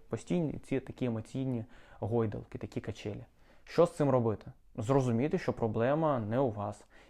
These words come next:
І це гра не про вашу цінність, а про відсутність зрілості у цій, в цій людині, у цього партнера. Ви можете озвучити свої почуття, сказати прямо, що мені важливо розуміти, що я можу на тебе там розраховувати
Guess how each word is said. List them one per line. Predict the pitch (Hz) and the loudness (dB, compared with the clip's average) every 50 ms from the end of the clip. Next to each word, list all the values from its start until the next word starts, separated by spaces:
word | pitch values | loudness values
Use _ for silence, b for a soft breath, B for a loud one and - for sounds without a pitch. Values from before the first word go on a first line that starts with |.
| b b | b b
І | - 110 104 104 104 104 | -6 -4 -2 -2 -2 -4
це | - - - 139 123 | -6 0 2 4 4
гра | 123 123 143 156 160 139 | 6 6 6 6 6 4
не | 123 127 127 | 4 0 0
про | - 117 120 | 0 0 0
вашу | 120 123 127 123 120 - - 110 | 2 4 2 2 0 -2 -6 -8
цінність, | 104 - - - 143 123 117 104 98 101 - - B B B B B B | -8 -6 -2 0 0 2 2 0 -2 -6 -8 -16 B B B B B B
а | - 117 | 0 0
про | 117 - 117 110 | 2 0 -2 0
відсутність | 101 104 - - - 139 147 151 147 - 107 - - b b b | -2 -2 -6 -2 0 0 0 2 0 -4 -6 -6 -10 b b b
зрілості | b 101 95 107 113 117 131 156 160 147 - - - - - b b b b b b | b -4 -2 -2 0 2 2 4 4 4 2 0 -8 -14 -14 b b b b b b
у | - 120 131 | 0 0 0
цій, | 127 - - 120 113 113 117 | -2 -2 -2 -2 0 0 0
в | 113 - - | -2 -4 0
цій | - 147 143 135 | 2 4 4 4
людині, | 120 120 110 104 110 104 98 98 | 4 2 2 0 0 -2 -2 -4
у | 101 | -4
цього | - 135 127 127 117 | -2 -2 -2 -2 -2
партнера. | - 107 - - 107 101 98 110 - - _ B B B B B B | -4 -6 -4 -4 -4 -6 -6 -8 -12 -18 _ B B B B B B
Ви | 123 139 | 2 4
можете | 156 175 160 - - 143 | 6 6 6 6 6 4
озвучити | 135 123 147 190 196 - - 123 | 6 6 6 4 2 2 -4 -10
свої | - - 120 117 | 0 0 0 0
почуття, | - 120 - - - - 113 107 104 - | 0 -2 -8 -8 -2 0 0 0 0 -2
сказати | - - 117 135 131 - - | -4 -2 0 0 0 0 0
прямо, | - 123 139 151 160 135 110 104 - - - _ _ - _ - _ - - - | 2 4 4 6 6 4 0 -4 -6 -14 -20 _ _ -20 _ -20 _ -20 -18 -10
що | - - 147 | 4 6 6
мені | 135 131 127 120 | 8 8 6 6
важливо | 117 117 110 117 127 143 147 131 120 | 4 4 4 4 2 4 4 4 2
розуміти, | 117 104 113 113 117 135 143 - 104 B B B B B | 2 2 2 0 0 0 0 -2 -6 B B B B B
що | - - 120 | 0 2 4
я | 123 123 | 4 4
можу | 120 120 127 131 123 - 120 | 4 6 4 4 4 2 0
на | 110 107 | -2 0
тебе | - - 110 107 104 | 0 0 0 0 -2
там | - 98 98 | -4 -6 -6
розраховувати | 110 107 117 120 120 - - 185 196 196 185 185 170 165 160 - 160 160 | -2 0 2 2 2 6 6 8 8 8 6 6 4 4 4 2 0 -2